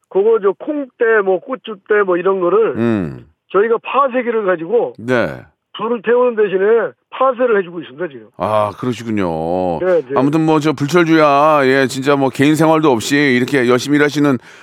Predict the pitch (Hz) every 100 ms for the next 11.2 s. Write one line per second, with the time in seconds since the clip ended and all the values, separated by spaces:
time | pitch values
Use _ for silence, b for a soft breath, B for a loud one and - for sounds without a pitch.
0 | B - 120 156 170 170 175 175 160 135
1 | 120 135 151 143 131 110 B B B -
2 | 117 107 101 147 156 139 135 170 185 180
3 | 143 123 117 135 135 101 76 - _ -
4 | 208 214 226 214 185 190 127 135 110 120
5 | 143 127 139 151 139 143 151 156 139 120
6 | 123 120 110 90 98 98 87 92 95 190
7 | 190 175 156 135 120 110 - 180 208 202
8 | 180 190 185 175 - - - 151 170 190
9 | 156 - 156 156 185 190 180 170 165 208
10 | 202 190 147 135 175 214 139 143 135 113
11 | 71